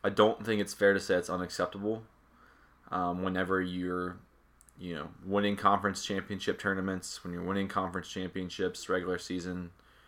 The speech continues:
championships, I should say, when you are consistently nine straight years in, in the, in the tournament. I think that we as U C fans are spoiled.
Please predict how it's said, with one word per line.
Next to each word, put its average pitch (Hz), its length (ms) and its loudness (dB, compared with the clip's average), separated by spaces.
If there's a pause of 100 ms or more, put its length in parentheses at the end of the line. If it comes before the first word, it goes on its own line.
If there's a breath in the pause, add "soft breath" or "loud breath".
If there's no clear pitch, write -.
(120 soft breath)
championships, 98 500 -2
I 92 60 -4
should 87 200 -6
say, 92 400 2 (720 loud breath)
when 101 160 -2
you 95 200 2
are 107 260 12
consistently 87 840 -4 (340)
nine 98 240 0
straight 98 220 4
years 90 500 -2 (320)
in, 92 340 -6 (100)
in 98 120 -4
the, 92 100 -4 (160)
in 95 140 -2
the 92 60 -4
tournament. 92 420 -2
I - 40 -16
think 107 220 0
that 95 280 2 (140)
we 104 240 4
as 90 160 6
U 95 80 -4
C 95 200 -4
fans 90 260 -4
are 90 100 -4
spoiled. 92 580 4